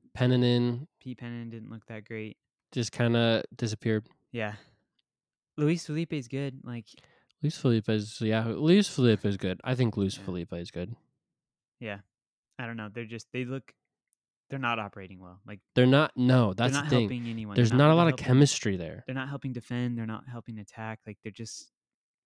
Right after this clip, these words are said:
Speaker 2: Sacramento plays best when they,
Speaker 1: Yeah.
Speaker 2: they're not a part of the picture.
Speaker 1: You are, as a midfielder, you're the connection point
Speaker 2: Yeah.
Speaker 1: between the back line and the front line.
Speaker 2: Yeah.
Speaker 1: You know? It's not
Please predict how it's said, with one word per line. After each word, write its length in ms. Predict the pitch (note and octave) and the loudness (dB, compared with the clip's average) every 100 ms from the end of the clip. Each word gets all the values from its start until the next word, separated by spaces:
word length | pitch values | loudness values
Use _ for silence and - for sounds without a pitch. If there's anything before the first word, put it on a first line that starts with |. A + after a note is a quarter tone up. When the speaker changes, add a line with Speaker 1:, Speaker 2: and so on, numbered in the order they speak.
| _ _ _ | _ _ _
Speaker 2:
Sacramento 420 | - B2+ B2+ A2+ | -14 -10 -10 -10
plays 180 | A#2+ G#2+ | -10 -10
best 240 | A2 G#2+ | -10 -12
when 100 | A2 | -14
they, 120 | G#2 F#2 _ - | -16 -18 _ -6
Speaker 1:
Yeah. 200 | G#2 G2 | -2 -2
Speaker 2:
they're 100 | A2 | -4
not 160 | G#2 | -10
a 40 | G#2 | -14
part 180 | G2+ | -16
of 40 | F#2+ | -18
the 60 | |
picture. 420 | F#2 F2+ - G2 G2 _ _ | -18 -20 -20 -20 -20 _ _
Speaker 1:
You 340 | A2 G#2 B2 B2 | -6 4 6 8
are, 160 | A#2+ | 6
as 240 | F#2+ A2+ A2+ | 4 0 2
a 40 | |
midfielder, 680 | A2+ A2+ G#2 A2 G#2+ G#2 G2 | 2 0 0 -2 0 0 -2
you're 240 | E2 G#2 G#2 | -2 -2 -2
the 100 | G#2+ | -2
connection 460 | - A#2+ D#3+ A2 | -2 0 0 -4
point 260 | G2+ G#2+ F#2+ | -4 -4 -4
Speaker 2:
Yeah. 80 | G#2+ | -4
Speaker 1:
between 400 | G#2 G#2+ G#2 G#2 | -4 -2 0 -2
the 60 | G2+ | -2
back 320 | G#2 G2+ - | -4 -4 -4
line 320 | G#2 G#2 G2+ | -2 -2 -2
and 140 | G2+ G#2+ | -2 -2
the 40 | |
front 200 | - E3+ - | 0 0 2
line. 320 | G#2+ G2+ F#2+ _ _ | -2 -2 -8 _ _
Speaker 2:
Yeah. 140 | A#2 G#2+ | -10 2
Speaker 1:
You 100 | A#2+ | 6
know? 220 | B2 C#3 _ _ | 6 4 _ _
It's 100 | - | -2
not 160 | A#2 | -2